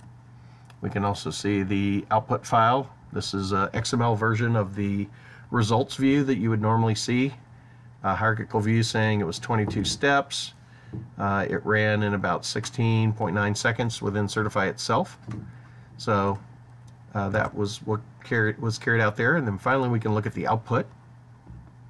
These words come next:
Here we can see the P D F file, the standard sort of output that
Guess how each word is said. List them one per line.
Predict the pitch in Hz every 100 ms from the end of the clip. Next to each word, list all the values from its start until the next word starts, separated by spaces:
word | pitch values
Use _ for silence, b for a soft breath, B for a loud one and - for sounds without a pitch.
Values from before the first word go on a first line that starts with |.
| - -
Here | - 110
we | 107
can | 107
see | 101 117 107 107 107
the | 101 104 104
P | 104 - 113
D | 110
F | 113
file, | - 107 107
the |
standard | 104 110 107 104 98
sort | -
of | 90
output | 110 110 110 110
that | 101 101